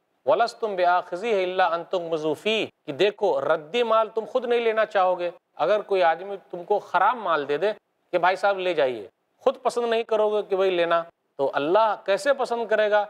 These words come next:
کہ ردی مال لے لے، بیکار مال لے لے؟ تو اللہ کے راستے میں صحیح مال لگانا ہے، صحیح چیز دینی ہے۔ کوئی چیز خراب ہو جائے تب دے دینا،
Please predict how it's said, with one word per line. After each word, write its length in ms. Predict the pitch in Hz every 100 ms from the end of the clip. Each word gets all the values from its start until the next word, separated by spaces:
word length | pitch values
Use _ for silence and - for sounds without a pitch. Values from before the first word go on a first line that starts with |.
| - _
کہ 80 | 156
ردی 320 | 160 170 175
مال 240 | 190 180 180
لے 220 | 175 170
لے، 140 | 170
بیکار 380 | 156 156 170 175
مال 260 | 180 170 165
لے 140 | 160
لے؟ 140 | 156 156 - _
تو 120 | 160
اللہ 360 | 175 226 269 247 -
کے 100 | 196
راستے 360 | 175 170 -
میں 120 | 196 220
صحیح 340 | - 180 202
مال 240 | 185 170
لگانا 520 | 143 127 131 151 139 110
ہے، 60 | - _ _ _
صحیح 300 | - 175 233
چیز 280 | - 202 151
دینی 280 | 151 175 160
ہے۔ 80 | 117 - _
کوئی 220 | 180 220
چیز 220 | 208 233 160
خراب 380 | 175 190 220
ہو 120 | 196 196
جائے 220 | 196 202
تب 220 | - 247 208
دے 100 | 247
دینا، 340 | 240 240 254